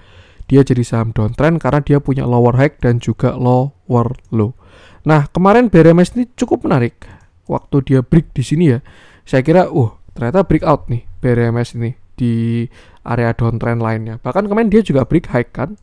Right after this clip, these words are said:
di sini nih. Nah, ini kan dia break high ya. Candle dua puluh empat Januari ini candle bagus sebenarnya. Nah, dia breakout downtrend line, breakout high, cuman memang volumenya bagus juga sebenarnya. <laughs> Tuh,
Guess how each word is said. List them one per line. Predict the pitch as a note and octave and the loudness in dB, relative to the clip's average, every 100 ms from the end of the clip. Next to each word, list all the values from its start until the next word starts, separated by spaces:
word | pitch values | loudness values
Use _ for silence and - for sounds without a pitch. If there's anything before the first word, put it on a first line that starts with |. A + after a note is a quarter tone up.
| _ | _
di | B2+ | -10
sini | A#2+ A2+ | -6 -6
nih. | A2+ D3+ _ _ _ - B2+ | -6 -8 _ _ _ -8 -6
Nah, | A#2 | -4
ini | D3+ B2+ | -4 -4
kan | D3+ | 0
dia | C#3+ | -2
break | C#3 C3 | -2 -4
high | A#2+ A#2 | -6 -8
ya. | B2+ B2 _ _ _ - - | -12 -16 _ _ _ -20 -8
Candle | C3 C#3+ C#3+ D3+ D#3 D#3+ D#3 | -2 0 2 4 4 2 0
dua | |
puluh | - C#3+ | 0 0
empat | C#3 D#3 - | 2 0 2
Januari | C#3+ D#3 E3+ | 2 2 0
ini | A#3+ | -2
candle | B3+ D#3+ C3+ | -2 0 0
bagus | A#2+ - A2+ - - _ | -2 -6 -8 -10 -20 _
sebenarnya. | _ - A#2 A#2 A2 A2 - - - - | _ -12 -6 -4 -4 -8 -12 -20 -20 -6
Nah, | D3 D3 | 0 4
dia | D#3 | 4
breakout | C#3 C#3+ C#3+ - | 2 0 -2 -2
downtrend | B2 A#2 A#2 A#2 | -2 -2 -4 -2
line, | B2 D#3+ G#3 A#3+ - | 0 2 2 0 -4
breakout | C3+ - B2 - | -6 -4 -6 0
high, | D3+ C#3+ F3 _ _ | 2 2 0 _ _
cuman | C#3+ D#3 | -4 -2
memang | D3+ C#3+ D#3+ | 0 -2 -2
volumenya | D#3 C#3+ C#3+ C3+ C3+ D#3+ F#3+ - _ _ - | -2 0 0 0 0 -2 -2 -6 _ _ -2
bagus | D3+ E3+ - | 2 0 0
juga | A3 B2+ - _ | -4 -4 -10 _
sebenarnya. | - B2+ A2+ G#2+ A2 A#2+ - - - - | -12 -8 -4 -4 -4 -8 -10 -20 -18 -8
<laughs> | G#2+ - - - - - - - - - | -6 -8 -18 -16 -14 -16 -18 -20 -16 -2
Tuh, | A2 | -2